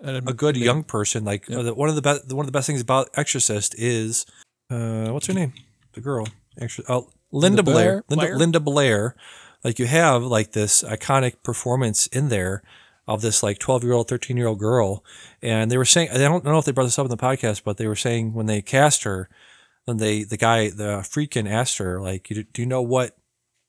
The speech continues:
Speaker 2: like, masturbation is? Do you know what all this, like, stuff is that you're gonna be doing, that this character is doing to herself?" She's like, "Yeah, it's fine. I get it." <laughs> And also,
Speaker 1: Wild.
Speaker 2: like, uh, like they were saying, his, his behavior, Fried-,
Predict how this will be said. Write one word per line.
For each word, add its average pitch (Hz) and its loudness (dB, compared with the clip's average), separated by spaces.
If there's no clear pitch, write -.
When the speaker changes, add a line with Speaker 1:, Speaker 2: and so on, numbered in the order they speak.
Speaker 2:
like, 98 -4
masturbation 110 -2
is? 143 -4
Do 113 -4
you 107 0
know 113 0
what 110 0
all 123 0
this, - 0
like, 98 -6
stuff 135 0
is 143 4
that 123 0
you're 110 -2
gonna 113 -6
be 107 -4
doing, 120 -4
that 110 -4
this 107 -2
character 127 0
is 107 -6
doing 131 -4
to - -10
herself?" 95 -6
She's - -10
like, - -8
"Yeah, 220 2
it's - -16
fine. 180 0
I 160 -6
get 170 0
it." 180 -2
<laughs> - -2
And 147 2
also, 165 6
Speaker 1:
Wild. 180 -2
Speaker 2:
like, 175 6
uh, 156 2
like 156 6
they 160 4
were 139 4
saying, 117 4
his, 123 2
his 131 0
behavior, 120 2
Fried-, 135 -4